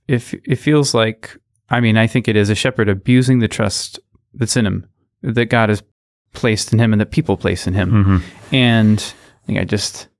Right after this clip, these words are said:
Speaker 1: I just equivocated on the word trust there. So God has given Russell Moore a trust,
Speaker 2: Mm-hmm.
Speaker 1: which is the care of souls.
Speaker 2: Right.
Speaker 1: And then those souls trust Russell Moore. <laughs> And in
Speaker 2: Mm-hmm.
Speaker 1: both cases, the trust is being abused.
Speaker 2: Right.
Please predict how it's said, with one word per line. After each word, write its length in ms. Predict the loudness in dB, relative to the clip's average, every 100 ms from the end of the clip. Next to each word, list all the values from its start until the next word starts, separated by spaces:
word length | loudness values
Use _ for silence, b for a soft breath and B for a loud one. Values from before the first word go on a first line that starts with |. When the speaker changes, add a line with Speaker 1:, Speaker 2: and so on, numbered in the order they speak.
| _ _
Speaker 1:
I 40 | -6
just 180 | -4 -4
equivocated 520 | -2 -4 0 0 2
on 100 | 2
the 80 | 2
word 160 | 0
trust 460 | -2 -4 -6 -16 -6
there. 320 | -4 -4 -10
So 160 | -6 -4
God 260 | 2 2 2
has 160 | -2
given 380 | 0 0 -2 -4
Russell 260 | -4 -2 0
Moore 280 | 2 0 0
a 220 | -2 -2
trust, 680 | -4 -4 -4 -2 -6 -6 -4
Speaker 2:
Mm-hmm. 180 | 0 2
Speaker 1:
which 100 | 2
is 80 | 0
the 60 | -2
care 220 | -2 -2
of 80 | -2
souls. 480 | -2 0 -2 -6 -4
Speaker 2:
Right. 80 | 0
Speaker 1:
And 80 | 2
then 180 | 2 2
those 220 | 0 0
souls 340 | 0 -2 -4 -14 -12
trust 360 | -4 -4 -4
Russell 260 | -6 -4 -2
Moore. 360 | 0 0 -2 -8
<laughs> 120 | _
And 100 | -6 -6 B B B
in 100 | 0
Speaker 2:
Mm-hmm. 80 | 2
Speaker 1:
both 220 | 2 0
cases, 540 | -2 -2 -2 -2 -4 -8 -4
the 100 | -2
trust 440 | 0 0 0 -4
is 160 | -2 0
being 220 | 0 0
abused. 320 | 0 2 2
Speaker 2:
Right. 200 | 2 0